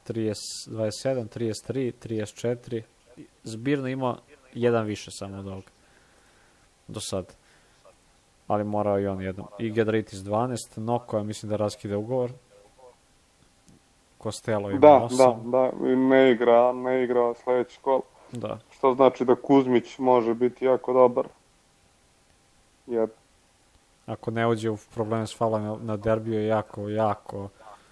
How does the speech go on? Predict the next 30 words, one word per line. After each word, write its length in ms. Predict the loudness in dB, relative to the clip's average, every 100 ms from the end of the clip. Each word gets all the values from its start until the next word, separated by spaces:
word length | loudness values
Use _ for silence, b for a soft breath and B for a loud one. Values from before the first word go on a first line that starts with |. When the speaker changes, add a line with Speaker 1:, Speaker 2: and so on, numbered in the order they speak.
| b b b _
Speaker 1:
loše 440 | -2 -2 -2 -6
igrao. 520 | -2 0 0 -2 -6 -10 -16 -20 _ _ -20
E, 60 | -20 -20 -14 -10 -10 -10 -14 -18 -20 -18
znači, 240 | -16 -14 -8
faulove 420 | -2 0 2 -2
pravi, 360 | -4 -4 -2 -4
on, 100 | -4
on 200 | -6 -4
uopšte 300 | -6 -6 -12
ko, 140 | -12
ko 220 | -10 -6 -4
da 80 |
nije 140 | -4 -6
svestan, 480 | -6 -6 -6 -8 -8
ko, 140 | -14 -14
ko 160 | -10
da 80 | -4
dete 340 | -2 -2 -4 -10
neko. 260 | -10 -16 -20 -18 -18 -20 _
I 60 | -20 -8
gledam 360 | -2 0 -2 -6 _ _
svaki 440 | -12 -10 -10 0
Speaker 2:
Dobro, 320 | 8 8 8 6
nekako, 440 | 4 2 0 -2
d-, 380 | 0 2 4 4 0 _ _ _ _ _ _ _ _ _ _ _
t-, 100 | -12 -10 -12 -20 _
taktika 520 | 2 2 2 2 4 6
Zvezde 400 | 6 6 8 6
je 80 |
zapravo 440 | 6 4 4 0